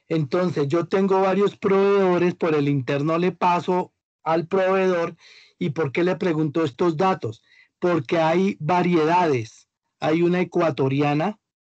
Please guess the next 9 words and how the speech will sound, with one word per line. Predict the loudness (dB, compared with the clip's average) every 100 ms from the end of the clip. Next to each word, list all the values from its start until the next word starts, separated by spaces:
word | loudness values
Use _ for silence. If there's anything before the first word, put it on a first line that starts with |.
| _ _ _ _ _ _ _ _
que | -4
se | 0 -2
llama | 0 0 0 0 0 0
la | 0 0
lágrima | 0 0 -2 -2 0 -2
del | -2
sol, | -2 0 0 -4 -20 -20 _ -4
hay | -2 0
otra | 2 2 0 -2 0 0 -2